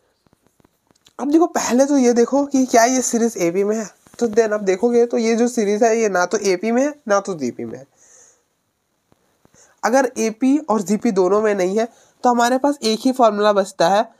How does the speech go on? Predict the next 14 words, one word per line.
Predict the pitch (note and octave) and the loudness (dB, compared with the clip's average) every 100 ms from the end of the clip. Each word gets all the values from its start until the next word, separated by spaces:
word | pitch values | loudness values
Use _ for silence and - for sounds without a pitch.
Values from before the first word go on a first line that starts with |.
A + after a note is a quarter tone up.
| _ _ | _ _
सम | - G#3+ G3 | -2 0 2
निकालने | F#3 F3 E3+ F3+ | 0 2 2 0
का, | F#3+ G#3 | 0 0
that | D#3+ G#3+ | 0 0
is | D4 - _ - | -4 -8 _ -20
sigma | - C3 B2+ B2 A2+ | -8 -4 -2 -4 -4
n। | A2+ - _ | -10 -14 _
तो | A#3+ | 0
हमें | C4 C#4+ - _ - | 2 0 -4 _ -2
एएन | G3+ G#3+ G3+ | 2 2 0
निकालना, | D#3+ C#3 C3 B2+ - - | -2 -2 -2 -4 -8 -2
फाइंड | C#3+ C3+ C3 | -2 0 -2
करना | G#2+ A2 | -4 -4
पड़ेगा। | G#2+ G#2+ C3 | -6 -8 -8